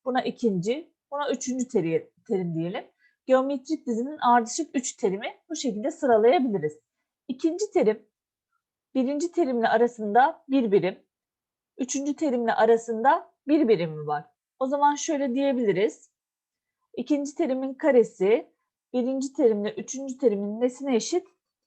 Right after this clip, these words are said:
Çarpımına eşit. Yani x eksi birin karesi, x eksi dört ile x artı dördün çarpımına eşit. X eksi birin karesini alıyorum.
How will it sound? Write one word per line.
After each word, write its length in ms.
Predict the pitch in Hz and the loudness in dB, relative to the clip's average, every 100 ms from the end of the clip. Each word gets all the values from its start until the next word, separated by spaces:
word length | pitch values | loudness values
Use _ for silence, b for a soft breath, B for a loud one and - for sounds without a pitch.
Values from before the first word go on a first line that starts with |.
| - | -2
Çarpımına 600 | 370 311 302 269 247 185 | 4 4 2 -2 0 0
eşit. 280 | 160 - _ _ _ _ _ _ _ _ _ _ _ _ _ _ b b b b | -2 -8 _ _ _ _ _ _ _ _ _ _ _ _ _ _ b b b b
Yani 300 | 247 226 208 | 4 4 4
x 260 | - - - | 0 -6 -2
eksi 320 | 277 254 254 | -2 -2 0
birin 280 | 226 208 208 | 2 2 0
karesi, 840 | 208 254 233 - - 185 220 392 _ _ _ _ _ _ _ - | 0 6 6 4 -2 0 0 -4 _ _ _ _ _ _ _ -8
x 300 | 277 - _ | -8 -8 _
eksi 440 | 220 220 - 185 | 2 2 -4 0
dört 360 | 190 247 269 - | 4 4 2 -4
ile 460 | 247 240 262 277 _ _ _ _ _ _ _ _ _ _ _ _ _ _ - | 2 4 4 0 _ _ _ _ _ _ _ _ _ _ _ _ _ _ -12
x 260 | 285 - - | -12 -8 2
artı 420 | 208 208 214 226 | 4 4 0 4
dördün 520 | 226 214 214 294 - _ _ | 6 4 2 -2 -6 _ _
çarpımına 580 | - 330 247 233 220 202 | 0 4 4 2 -4 -4
eşit. 320 | 170 - - _ _ _ _ _ _ _ _ | -6 -8 -16 _ _ _ _ _ _ _ _
X 260 | - - 349 | -8 -4 -2
eksi 300 | 320 - 294 | -4 -4 -6
birin 180 | 311 320 | -6 -4
karesini 440 | 359 302 302 302 | -2 0 -2 -4
alıyorum. 520 | 294 262 226 185 262 | -2 4 4 4 -4